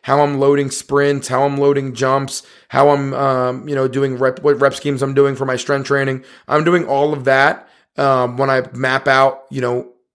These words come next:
cycles and, and schedules in training. And I've also, over the past six months, started to add in mapped out of what I'm doing for change of direction,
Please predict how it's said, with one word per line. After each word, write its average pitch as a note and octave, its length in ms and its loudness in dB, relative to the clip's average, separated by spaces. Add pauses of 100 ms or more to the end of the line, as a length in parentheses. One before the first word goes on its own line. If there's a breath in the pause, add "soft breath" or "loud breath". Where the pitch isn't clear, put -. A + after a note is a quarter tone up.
(180)
cycles D3+ 680 -2
and, C3 200 -4
and B2+ 200 -6
schedules C#3 560 0
in C3+ 140 -6
training. E3 540 -2 (300 loud breath)
And D3+ 140 2
I've C#3 180 0
also, D3+ 380 0
over C#3+ 160 2
the C3+ 80 -4
past C3+ 260 0
six B2+ 160 -10
months, C3 220 -4
started C3 180 -2
to - 140 -8
add B2+ 180 0
in B2+ 140 -4
mapped B2 320 -4
out B2 240 0
of A2+ 180 -6
what B2 300 0
I'm B2 260 -4
doing C3 300 -2
for C3 100 -10
change B2+ 240 -6
of A#2+ 80 -10
direction, B2 580 -2